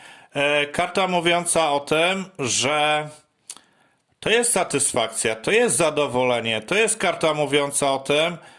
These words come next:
że jest jakieś takie poczucie bezpiecznego życia codziennego, nie? No może ci ktoś coś takiego zadeklaruje, albo może być tak, że,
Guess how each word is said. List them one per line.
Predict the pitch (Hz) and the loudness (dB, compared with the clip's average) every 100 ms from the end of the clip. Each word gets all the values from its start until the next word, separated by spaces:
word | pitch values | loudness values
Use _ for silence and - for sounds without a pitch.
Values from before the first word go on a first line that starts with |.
| _ _ _ | _ _ _
że | 113 127 156 156 156 | -4 0 0 0 2
jest | 165 165 | 0 2
jakieś | 170 165 151 | 0 0 -2
takie | 151 160 | 0 -2
poczucie | 156 156 151 190 - 175 | -2 -4 -2 0 0 0
bezpiecznego | 160 160 - 156 - 165 160 156 | -2 -2 -2 -2 -2 0 0 0
życia | 151 151 120 | 0 -2 -2
codziennego, | - 107 104 107 104 98 98 | 0 0 0 0 -2 0 0
nie? | 104 143 214 - - _ _ _ _ _ _ | 0 -2 -6 -12 -20 _ _ _ _ _ _
No | 117 139 | -4 2
może | 165 165 165 | 2 2 2
ci | 190 | 0
ktoś | - 175 165 | 0 -2 0
coś | 175 156 | 0 0
takiego | 165 165 151 151 | 0 0 0 0
zadeklaruje, | 156 156 165 214 240 160 113 110 | 2 0 0 0 2 2 2 2
albo | 123 131 147 | 0 0 0
może | 160 160 156 | 2 2 0
być | 160 - | 0 0
tak, | 170 156 | -2 0
że, | 135 165 | 0 2